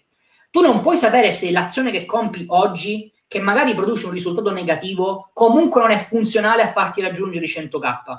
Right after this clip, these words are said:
Come dicevo in questa consulenza, se io oggi ti dicessi: "Angelo,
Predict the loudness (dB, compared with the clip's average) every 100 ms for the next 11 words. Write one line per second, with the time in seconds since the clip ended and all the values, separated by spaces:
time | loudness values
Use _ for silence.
0 | _ _ -2 0 2 2 4 4 2 0
1 | 0 -4 -4 0 0 0 -2 -2 -4 -14
2 | -4 2 4 4 2 -4 -4 0 0 -2
3 | -6 -6 2 2 2 -4 -4 -6